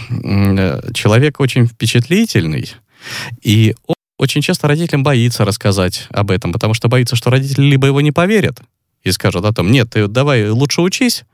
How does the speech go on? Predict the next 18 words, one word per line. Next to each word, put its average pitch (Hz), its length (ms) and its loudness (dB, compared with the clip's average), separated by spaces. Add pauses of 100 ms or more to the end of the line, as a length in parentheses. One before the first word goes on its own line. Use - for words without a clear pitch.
(540)
вот, 90 180 2
что - 140 -2
ты - 100 -8
всякую 117 320 0
ерунду 107 320 0
говоришь". 80 460 -4 (920)
Э, 107 240 2
вот. 120 380 2
Либо 185 440 2 (720)
не 143 180 2
так 214 200 -2
поймут, 95 520 0 (840)
а 98 140 0
вот, 95 220 -2
либо 202 200 2
ему 190 200 2
просто, 180 560 0
э, 131 420 0